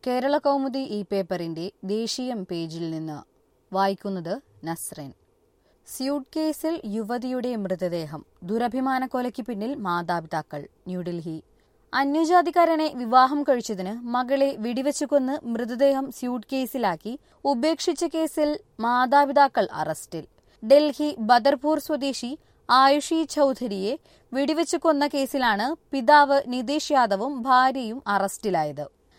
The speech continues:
ആയുഷിയെ വെടിവെച്ച് കൊന്ന ശേഷം മൃതദേഹം ഉത്തർപ്രദേശിലെ മധുരയിലുള്ള ഡൽഹി ആഗ്ര യമുന എക്സ്പ്രസ് വേക്ക് സമീപമാണ് ഉപേക്ഷിച്ചത്.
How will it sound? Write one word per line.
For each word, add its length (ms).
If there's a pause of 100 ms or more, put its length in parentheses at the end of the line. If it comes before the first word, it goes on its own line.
(200)
ആയുഷിയെ 640
വെടിവെച്ച് 460
കൊന്ന 240
ശേഷം 380 (400)
മൃതദേഹം 680
ഉത്തർപ്രദേശിലെ 880
മധുരയിലുള്ള 720 (480)
ഡൽഹി 420 (100)
ആഗ്ര 280 (100)
യമുന 340 (100)
എക്സ്പ്രസ് 500
വേക്ക് 300
സമീപമാണ് 720
ഉപേക്ഷിച്ചത്. 680